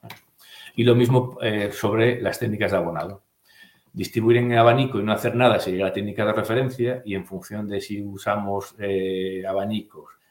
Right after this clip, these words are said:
eh, tubos colgantes o inyecciones profundas, hay más o menos disminución de, de, de emisiones de amoníaco.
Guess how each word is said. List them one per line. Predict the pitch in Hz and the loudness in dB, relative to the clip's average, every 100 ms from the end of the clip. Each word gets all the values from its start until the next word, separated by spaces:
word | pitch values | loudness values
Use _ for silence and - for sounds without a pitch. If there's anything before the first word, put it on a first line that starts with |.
| _ _ | _ _
eh, | 82 85 - | -10 -8 -6
tubos | 101 101 101 | -4 -4 -4
colgantes | - 98 104 104 92 - | 0 2 2 0 -6 -6
o | 95 | -4
inyecciones | 92 90 104 98 | -4 -6 -8 -12
profundas, | - 98 123 113 107 | -10 -6 -4 -2 -4
hay | 95 92 98 | -4 -6 -4
más | 104 104 - - | -6 -6 -10 -8
o | 95 | -6
menos | 98 101 107 - | -4 -6 -8 -10
disminución | 98 90 90 82 - 92 85 | -8 -6 -8 -8 -6 -6 -6
de, | 82 80 76 71 - - _ - _ _ _ | -12 -14 -14 -16 -18 -20 _ -20 _ _ _
de, | 90 85 80 80 - - | -10 -8 -6 -8 -10 -12
de | 113 113 | 2 4
emisiones | 107 - 110 113 104 | 4 4 2 2 4
de | |
amoníaco. | 101 92 95 87 - _ | 2 2 -2 -4 -10 _